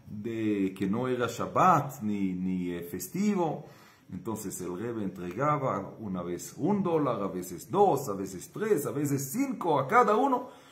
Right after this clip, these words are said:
O sea, e-, e-, e-, era, e-, era maravilloso solamente ver esto, ¿sí? O sea, u-, una cosa que, que es increíble, una cosa que, que nadie jamás visto, ¿sí?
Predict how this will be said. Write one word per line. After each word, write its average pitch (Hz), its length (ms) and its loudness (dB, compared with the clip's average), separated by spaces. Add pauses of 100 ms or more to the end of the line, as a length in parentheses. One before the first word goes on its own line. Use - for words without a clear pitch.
(140)
O - 60 -8
sea, 226 340 0 (220)
e-, - 480 -10
e-, 190 300 4
e-, 208 240 8
era, 208 360 4 (680)
e-, 185 240 -2
era 185 240 0
maravilloso 123 680 2
solamente 135 600 0
ver 110 360 4
esto, 80 400 -8
¿sí? 110 400 -4
O 90 80 -6
sea, 110 380 -4 (760)
u-, 120 260 -4
una 156 180 2
cosa 135 320 0
que, - 300 0
que 104 200 2
es - 300 -4
increíble, 107 720 0
una 101 280 -2
cosa 110 480 -2
que, 92 320 -6 (340)
que 104 160 0
nadie 120 440 4
jamás 98 520 -2
visto, 131 440 -2 (120)
¿sí? 135 400 -2